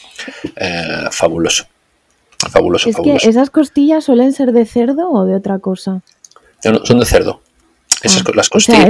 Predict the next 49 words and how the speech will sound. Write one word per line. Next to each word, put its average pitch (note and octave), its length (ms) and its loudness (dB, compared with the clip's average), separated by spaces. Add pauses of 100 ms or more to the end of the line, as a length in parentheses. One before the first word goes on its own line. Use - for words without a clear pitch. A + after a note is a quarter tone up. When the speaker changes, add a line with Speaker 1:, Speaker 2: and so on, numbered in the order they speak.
Speaker 2:
esas C4 120 4
en C4+ 80 8
Speaker 1:
esas B3 180 4
Speaker 2:
concreto C#4+ 240 4
Speaker 1:
cos- C#4+ 60 2
Speaker 2:
son A#3+ 140 6
de A3+ 120 6
cerdo, G3+ 360 2
pero G3 320 0 (140)
Speaker 1:
Sí. - 180 -10
Speaker 2:
las G#3 160 0
que G#3+ 120 0
se A3 120 0
venden A3 280 6
normalmente B3 720 4 (180)
no A3 180 6
son G#3+ 200 2
de G3 100 2
cerdo, F#3 560 -2
¿o G3+ 100 0
sí? F#3 300 -2 (300)
Speaker 1:
Claro, A2+ 280 4
si - 200 2
tú B2 120 4
vas E3 240 8
a D#3 60 6
la C#3+ 180 6
parriña A#2 460 2
Muñoz, G2+ 560 2 (420)
tú G#2+ 200 2
te - 180 2
van G2+ 160 4
a G2+ 40 0
dar G#2+ 140 6
el F2+ 160 -4
costillar F#2+ 480 -2
grande, C3 460 0 (300)
que - 200 -10
es - 220 -6 (220)
de - 160 -8
vaca. - 380 -6 (680)
Si F#2 280 2
es F#2 100 4
vaca F#2+ 220 6
Speaker 2:
Ah. - 20 6
Speaker 1:
vieja, G#2 300 4
eso - 180 0
es - 120 -2
incomible. A#2+ 680 4